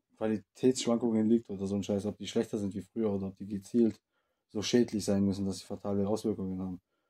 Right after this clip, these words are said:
Aber ich sag mal so, dreihundert Gramm Katinone plus minus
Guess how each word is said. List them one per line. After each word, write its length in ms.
Aber 100
ich 60
sag 120
mal 120
so, 340
dreihundert 380
Gramm 160
Katinone 540
plus 260
minus 340